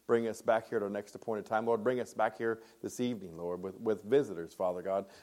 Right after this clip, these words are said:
And Lord, I pray that you would touch the people who come into this house tonight, Lord, that your reflection would shine through us, Lord,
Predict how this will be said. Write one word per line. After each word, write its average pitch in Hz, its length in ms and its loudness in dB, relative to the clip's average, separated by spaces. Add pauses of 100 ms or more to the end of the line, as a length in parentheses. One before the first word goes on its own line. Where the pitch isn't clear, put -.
And 110 80 -2
Lord, 117 200 4
I 110 80 2
pray 127 240 0
that 113 100 -4
you 120 80 -4
would 107 120 -4
touch - 300 -4
the 117 80 -14
people 120 300 -6
who 107 100 -8
come 120 240 -2
into 104 120 -4
this 92 140 -12
house 120 260 0
tonight, 120 280 -2
Lord, 117 220 0 (240)
that 117 260 6
your 131 220 4
reflection 107 480 -4
would 101 100 -6
shine 107 320 -2
through 110 200 -4
us, 120 280 0
Lord, 95 300 -2